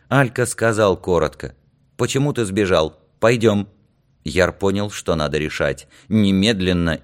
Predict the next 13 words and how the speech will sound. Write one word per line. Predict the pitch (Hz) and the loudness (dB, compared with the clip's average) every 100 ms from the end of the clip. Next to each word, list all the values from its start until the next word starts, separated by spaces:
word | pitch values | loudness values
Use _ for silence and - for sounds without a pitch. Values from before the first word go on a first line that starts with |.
| - | -6
и | 92 | -4
навсегда. | 85 - - 76 78 73 - _ - _ _ _ | -4 -6 -8 -2 -2 -2 -6 _ -20 _ _ _
И | 120 120 110 - | -2 0 0 -2
начал | 104 113 123 - 107 | -2 -2 -2 -2 -4
глупо | 90 90 127 156 113 | -4 -4 -4 -4 -2
и | 113 | -2
жалобно | 82 71 131 147 120 98 87 - _ | -2 -2 -2 0 0 0 -2 -4 _
говорить, | - 110 113 113 135 | 0 2 4 2 0
что | 104 - 120 | -6 0 0
он | 131 | 2
там, | 135 123 123 | 0 0 0
наверное, | 113 120 123 120 | 0 0 0 -2
лишний, | 104 117 131 117 - 123 113 | -2 -2 -2 -6 -6 -4 -6